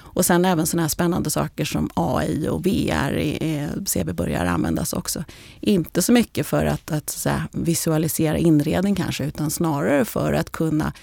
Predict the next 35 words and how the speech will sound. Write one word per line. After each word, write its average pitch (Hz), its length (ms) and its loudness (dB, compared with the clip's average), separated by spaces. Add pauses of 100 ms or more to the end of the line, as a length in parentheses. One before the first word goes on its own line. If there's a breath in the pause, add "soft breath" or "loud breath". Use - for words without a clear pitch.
(180 loud breath)
göra, 151 580 0
ge 160 240 0
många, 156 560 2
många 160 460 4
delar 165 380 2
i 160 60 0
kedjan 165 520 0
delaktiga 170 840 2 (360 loud breath)
i 170 160 0
att 170 140 -2
se 170 260 0
samma 175 320 2
sak. - 560 -2 (120)
Att 160 180 -2
kunna 156 720 0
vara 175 160 0
med 160 280 2
och, 151 160 -2
och 165 140 0
använda 170 400 2
V 165 240 2
R-instrument 160 840 0
för 175 180 -4
att 156 140 -4
kunna 156 420 0 (360 loud breath)
se 180 280 2
och 135 80 0
följa 156 280 2
upp - 260 -10 (100)
kvalitet, 175 560 0
hur 202 60 -2
saker 170 280 -4
och - 40 -8
ting 170 160 2
görs. - 400 -2